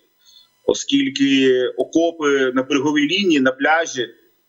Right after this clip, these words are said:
ну, це така, знаєте, дуже сумнівна штука, оскільки, перше, що шторм морський, він ці окопи змиє, і там нічого не залишиться. А гроші і,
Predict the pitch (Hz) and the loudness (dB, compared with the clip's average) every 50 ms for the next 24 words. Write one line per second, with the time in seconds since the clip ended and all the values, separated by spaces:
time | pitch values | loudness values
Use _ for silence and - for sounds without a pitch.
0 | _ _ - - 135 143 139 - 113 - 123 - - 139 120 131 147 151 151 139 | _ _ 0 2 2 2 2 0 -2 -2 -2 -4 -4 -6 -2 0 0 2 2 0
1 | 127 - - 139 127 123 - - - 147 143 143 139 135 135 131 - - 170 180 | -2 -6 -4 -4 -2 -2 -2 -2 0 2 2 4 4 4 2 2 2 0 0 2
2 | - 147 123 - - - 139 131 139 131 - 135 143 139 135 - - 135 127 - | 2 0 -2 -2 -2 -4 -4 -2 -2 -4 -2 -2 -2 -4 -4 -6 -10 -6 -6 -6
3 | - - 165 175 165 160 147 139 131 - - 147 139 127 - _ _ _ _ _ | -2 -2 -2 -2 -2 -4 -6 -6 -8 -4 -4 -4 -4 -4 -8 _ _ _ _ _
4 | _ _ _ _ _ _ - 123 135 135 - 151 143 - - 151 139 - 143 156 | _ _ _ _ _ _ 0 0 0 2 2 0 -2 0 -2 -4 -2 0 -2 -2
5 | 135 127 156 175 185 185 175 165 - - _ _ _ _ _ _ _ - _ _ | 0 0 0 0 2 2 0 -2 -4 -10 _ _ _ _ _ _ _ -20 _ _
6 | _ - - - 139 139 151 143 - 151 135 147 147 151 131 165 175 170 147 123 | _ -8 -4 -4 -4 -4 -6 -8 -6 -4 -2 -2 -2 0 2 2 4 4 2 0
7 | - - - - - 82 82 - - 101 - - 123 143 170 190 185 - - 175 | -4 -8 -14 -6 -2 -2 -2 0 0 -2 -2 0 0 0 2 2 0 0 -2 -4
8 | 160 151 143 131 - 120 120 123 123 120 120 | -4 -4 -4 -6 -4 -4 -4 -2 0 0 0